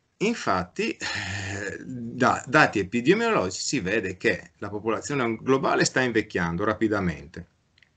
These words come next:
Nel mondo si stima che ci saranno circa due miliardi di persone con età superiore ai sessanta anni nel duemilacinquanta e anche in Italia una buona percentuale della popolazione sarà over sessanta. E quindi dati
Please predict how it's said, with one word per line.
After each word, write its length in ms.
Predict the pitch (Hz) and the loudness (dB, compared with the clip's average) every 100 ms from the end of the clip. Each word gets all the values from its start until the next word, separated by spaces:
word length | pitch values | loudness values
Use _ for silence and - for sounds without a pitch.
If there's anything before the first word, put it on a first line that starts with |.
| - | -4
Nel 240 | 135 170 175 | 8 10 10
mondo 520 | 156 202 220 262 - | 6 2 0 -4 -6
si 180 | - 127 | -4 -4
stima 360 | - 156 170 | 0 2 2
che 100 | 165 | 0
ci 80 | 127 | -6
saranno 400 | 117 123 139 131 | -4 0 0 0
circa 320 | - 156 170 | 2 2 4
due 320 | 123 117 170 190 | 2 4 4 4
miliardi 680 | 143 131 110 117 131 131 | 2 2 2 2 2 0
di 140 | 113 110 | -4 -4
persone 500 | 101 90 - 117 110 | -4 -6 -6 -8 -6
con 220 | 107 101 | -6 -4
età 220 | 90 107 | -2 -2
superiore 560 | 104 95 98 95 104 104 | -2 -6 -2 0 2 2
ai 60 | |
sessanta 500 | - 95 101 90 90 | 2 0 0 -2 2
anni 200 | 117 139 | 2 2
nel 140 | 113 95 | 0 -2
duemilacinquanta 1120 | 101 98 95 90 117 117 101 87 90 85 185 - - - | -4 -2 -2 -2 -4 -2 0 0 -4 -6 -8 -12 -20 0
e 80 | 302 | 4
anche 240 | 131 101 | 4 4
in 100 | 131 | 0
Italia 440 | 226 - 64 120 143 | 0 -2 -6 -4 -4
una 160 | 98 | -4
buona 400 | 82 110 143 90 | -4 0 0 -2
percentuale 800 | - 107 95 107 92 127 123 95 | -6 -8 -6 -8 -4 0 2 2
della 240 | 90 95 80 | -2 -4 -4
popolazione 640 | 95 117 202 - 80 101 | -4 0 0 -2 -6 -4
sarà 320 | - 95 87 | -2 -2 -2
over 260 | 90 90 87 | -2 -4 -2
sessanta. 720 | - 85 92 90 85 87 85 - - - - - - - _ _ | -2 0 0 0 0 -2 -6 -6 -18 -18 -16 -14 -16 -18 _ _
E 80 | - | 2
quindi 360 | 160 110 87 | 4 4 0
dati 480 | 101 117 98 92 78 | 2 2 2 -2 -8